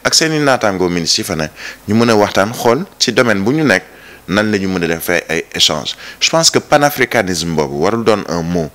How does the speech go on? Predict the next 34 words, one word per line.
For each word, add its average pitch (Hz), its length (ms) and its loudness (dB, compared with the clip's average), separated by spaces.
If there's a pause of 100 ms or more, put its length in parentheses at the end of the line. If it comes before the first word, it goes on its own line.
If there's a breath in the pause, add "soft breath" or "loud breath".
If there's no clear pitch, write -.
(580)
mais 90 420 0 (160)
une 85 200 -6
réalité 104 560 4
dans 87 220 -4
l'action 98 480 -2 (300 loud breath)
pour 110 140 -2
justement 117 480 0
permettre, 98 420 0
gis 120 180 -2
nga 117 60 -2
wàññi 110 280 2
yooyu 101 200 2 (100)
ñuy - 60 0
wax, 76 180 -4 (540 loud breath)
mu 87 220 0
jiitu 101 280 -2
ci 98 280 -2 (420 loud breath)
la 104 160 4
ñuy 135 240 0
jëli, 101 280 2
au 98 100 2
lieu 123 160 2
ñu 131 120 0
koy 123 160 4
jëli 107 160 4
fu 104 140 -2
sori 101 320 2 (100)
ak 85 140 -4
la 95 120 0
muy 110 180 -2
teg 107 240 0
ci 98 120 -2
bateau 85 340 0
wala 80 180 0